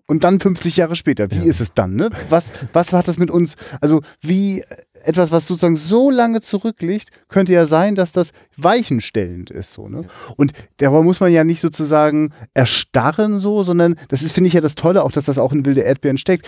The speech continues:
Speaker 1: Selbst dieser alte Mann, von, wo man, wo, von dem keiner mehr vielleicht überhaupt was erwartet, außer dass er brav, äh, im Anzug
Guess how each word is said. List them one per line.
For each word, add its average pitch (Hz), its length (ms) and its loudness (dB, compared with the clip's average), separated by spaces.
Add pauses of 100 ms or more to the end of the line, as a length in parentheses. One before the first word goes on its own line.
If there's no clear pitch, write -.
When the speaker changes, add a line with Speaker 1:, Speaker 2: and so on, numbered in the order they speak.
(140)
Speaker 1:
Selbst 185 460 0
dieser 170 200 0 (120)
alte 220 460 0
Mann, 202 360 2
von, 131 360 -4 (100)
wo 143 120 -2
man, 143 300 0
wo, 131 100 -6
von 139 180 2
dem 139 220 2
keiner 170 360 0
mehr 160 200 4
vielleicht 147 280 0
überhaupt 143 260 -2
was 135 100 -4
erwartet, 120 480 0
außer 135 220 -4
dass 123 120 -6
er 131 80 -2
brav, 120 380 -2 (340)
äh, 127 140 2
im 131 180 0
Anzug 160 480 -2